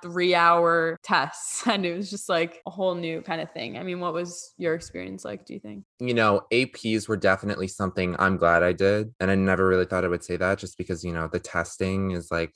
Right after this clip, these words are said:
Speaker 2: for me, I was like, "Oh, it's, like, unneeded, like, whatever." But no, I, I, I enjoyed studying. It sounds weird, but, like, it was somewhat satisfying to see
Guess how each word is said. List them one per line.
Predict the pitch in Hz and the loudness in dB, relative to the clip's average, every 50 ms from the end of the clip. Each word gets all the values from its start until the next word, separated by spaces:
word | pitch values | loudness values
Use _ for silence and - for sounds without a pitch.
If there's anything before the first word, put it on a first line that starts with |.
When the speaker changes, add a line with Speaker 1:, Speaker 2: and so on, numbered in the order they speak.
| _ _ | _ _
Speaker 2:
for | 92 92 | -6 -6
me, | 90 90 87 85 82 80 | -4 -4 -4 -6 -6 -6
I | 82 82 82 | -4 -4 -4
was | 85 82 - - | -6 -8 -8 -8
like, | 82 80 - - | -8 -8 -8 -8
"Oh, | - 127 131 123 123 | -6 -2 0 0 2
it's, | 120 110 - - | 0 0 -2 -6
like, | 120 - | -4 -2
unneeded, | - 113 104 104 101 104 101 101 101 92 82 71 71 - | 0 0 2 2 2 2 2 2 4 4 4 2 0 -2
like, | - 73 - - | -4 -6 -6 -6
whatever." | 58 50 62 - - - 62 - - - 120 - _ | -6 -6 -6 -6 -6 -6 -6 -4 -4 -4 -6 0 _
But | 110 110 107 - - _ | 6 6 6 4 2 _
no, | - 113 113 113 110 107 | 0 4 4 6 6 6
I, | 101 98 95 - - 104 104 104 | 6 6 4 4 4 4 4 4
I, | |
I | - - 101 113 123 | 4 4 4 4 4
enjoyed | 139 160 160 143 123 101 98 101 95 92 95 104 107 110 - - | 4 2 2 0 -2 -2 0 2 2 2 2 0 -2 -6 -10 -14
studying. | - - - - 147 143 147 147 147 151 151 151 151 151 151 151 - - - - | -14 -6 0 2 4 4 4 4 2 0 0 -2 -2 -4 -6 -6 -8 -6 -4 -2
It | 107 101 - | -2 -2 0
sounds | - 127 120 120 120 - | 2 4 4 4 4 2
weird, | 104 101 101 101 110 123 131 120 | 2 2 4 4 4 4 4 2
but, | 107 - - | 0 2 2
like, | 95 95 92 - | 2 2 2 2
it | 127 - - | -2 0 2
was | 120 120 - | 0 0 0
somewhat | - - 135 127 135 147 139 - - | 0 2 2 2 4 2 2 0 -2
satisfying | - 120 104 104 104 107 - - - 120 120 120 123 123 | 0 2 2 2 2 2 -2 -4 -2 -2 -2 -2 -4 -6
to | - - | -8 -12
see | - - 113 104 101 | -8 -4 -2 -2 -2